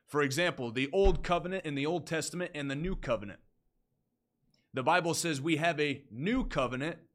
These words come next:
with better promises. God never retracts, God adds to. So Genesis eight twenty-two says, "While the earth remains, seed time and harvest, cold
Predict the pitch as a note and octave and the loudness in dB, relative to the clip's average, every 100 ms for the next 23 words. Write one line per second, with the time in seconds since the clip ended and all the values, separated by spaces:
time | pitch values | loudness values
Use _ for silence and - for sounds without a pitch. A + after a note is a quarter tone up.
0 | _ _ _ _ B2+ C#3+ B2+ G#2+ F#3+ F#3 | _ _ _ _ -4 -2 -4 2 2 2
1 | E3 - F3 E3 A#2+ A2 E2 G2+ D3+ F3+ | -2 0 0 0 -2 -4 -8 0 4 4
2 | E3 E3+ D3+ C3+ C3 E3 - - F3 B2+ | 4 0 0 0 -2 -2 -4 -2 -2 -2
3 | C#3+ - C#3+ D3 B2 C#3 D3+ C#3+ C3+ - | -4 -4 0 2 0 -2 -2 -2 -4 -6
4 | - D#3 A2+ - - - _ _ _ _ | 2 2 2 -6 -18 -20 _ _ _ _
5 | _ _ _ _ _ _ _ _ _ - | _ _ _ _ _ _ _ _ _ -8
6 | - C#3 D3+ F#3+ F3 F3 C#3+ F3 F3+ - | -2 -2 0 0 2 0 0 -2 -2 0
7 | E3+ D#3 F3 F3 D#3 C#3 B2+ E3 D3 D3+ | 0 0 0 -2 0 0 6 6 6 0
8 | D3+ A#3 A#3+ E3 F3+ E3+ F#3+ D3+ A2+ C#3 | 4 4 4 0 0 0 0 -2 -2 -6
9 | - - _ _ - - - B3 B3+ F3 | -6 -10 _ _ -8 -2 2 2 2 0
10 | - C#3+ C#3+ C#3+ C#3+ D3+ C3+ C3 G3 D3+ | 0 2 2 0 -2 -2 -2 4 6 4
11 | A#2 C#3+ - - _ _ _ - G#3 A#3+ | -2 -2 -2 -4 _ _ _ -2 6 8
12 | F3 E3 | 8 4